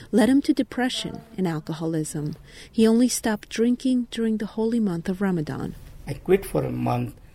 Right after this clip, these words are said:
Speaker 2: or forty days or fifty days, but as soon as that thing is over, again I start. I quit, one time I quit for almost a year without any help. I had two D U I,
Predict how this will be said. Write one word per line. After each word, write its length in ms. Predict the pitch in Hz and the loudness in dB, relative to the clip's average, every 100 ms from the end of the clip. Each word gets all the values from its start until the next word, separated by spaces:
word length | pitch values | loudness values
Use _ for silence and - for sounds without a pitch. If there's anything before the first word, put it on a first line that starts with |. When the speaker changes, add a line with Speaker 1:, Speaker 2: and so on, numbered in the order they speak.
| - - - - - | -20 -20 -20 -12 -8
Speaker 2:
or 100 | 120 | -8
forty 340 | - 127 143 | -6 -4 -4
days 280 | 120 120 120 | -2 -2 -2
or 80 | 117 | -6
fifty 320 | - - 131 | -8 -4 -2
days, 400 | 120 117 120 - - - - - - | -2 -4 -8 -14 -20 -20 -20 -18 -12
but 140 | 123 | -6
as 100 | 131 | -4
soon 200 | - 143 | -2 0
as 120 | 135 123 | 0 0
that 180 | 131 - | -2 -2
thing 180 | 131 | 0
is 100 | 127 | 0
over, 280 | 127 127 123 | 2 0 0
again 300 | 123 127 147 | -2 -2 -2
I 100 | - | -4
start. 240 | - - - - - - - - - - - - - | -8 -12 -16 -16 -18 -18 -18 -20 -20 -20 -20 -20 -8
I 80 | 165 | -6
quit, 340 | - 156 147 | 4 4 4
one 220 | 135 160 160 | 4 4 6
time 260 | 156 143 | 4 2
I 60 | 139 | 0
quit 240 | - 120 | -4 -10
for 180 | - 131 | -6 -2
almost 420 | 127 147 139 - | 0 2 2 0
a 40 | 127 | -2
year 260 | 123 139 | 0 -2
without 300 | 123 123 127 | -2 -2 -2
any 200 | 131 117 | 0 0
help. 260 | 113 113 113 - - - | -2 -4 -8 -14 -16 -2
I 100 | 147 | 0
had 360 | 135 131 120 - - | 2 0 -6 -10 -6
two 140 | - 143 | 0 2
D 120 | 131 135 | 4 4
U 180 | 135 | 4
I, 160 | 113 117 | 2 -2